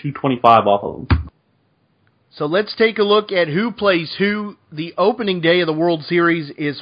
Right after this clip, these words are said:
Speaker 2: Friday, May twenty-fifth. It's a ten-team double elimination. One thing to remember when you're looking at times, all times are Pacific. So if you're in Georgia, if you're at Reinhardt and you wanna watch a game, the first game, game one, takes place at eight thirty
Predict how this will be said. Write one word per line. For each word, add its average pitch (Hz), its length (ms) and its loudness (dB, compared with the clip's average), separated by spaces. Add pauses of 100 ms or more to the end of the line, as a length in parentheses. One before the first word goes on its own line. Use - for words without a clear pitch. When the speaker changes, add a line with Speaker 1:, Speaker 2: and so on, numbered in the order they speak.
Speaker 2:
Friday, 180 440 0
May 170 300 -2
twenty-fifth. 180 800 -4 (840)
It's 120 160 -12
a 123 40 -6
ten-team 185 640 -4
double 175 400 0
elimination. 156 800 -2
One 196 220 2
thing 220 180 -2
to 196 60 2
remember 170 400 2
when 151 160 -2
you're 147 100 0
looking 151 220 -2
at 131 100 -4
times, 147 320 -2 (100)
all 175 280 2
times 165 360 0
are 143 200 -2
Pacific. - 680 -6 (320)
So 135 120 -6
if 127 60 -6
you're 131 220 0
in 160 300 -6
Georgia, 165 460 2
if 151 140 -6
you're 139 120 -2
at 151 180 2
Reinhardt 156 580 2
and 147 80 -14
you 135 80 -8
wanna 147 180 -2
watch 147 240 0
a 143 40 -10
game, 151 400 -6 (400)
the 135 100 -6 (100)
first 196 320 2
game, 170 440 -2 (240)
game 180 320 -2
one, 170 280 2
takes 156 240 -4
place 156 320 -2
at 139 180 -2
eight 156 240 -4
thirty 160 320 0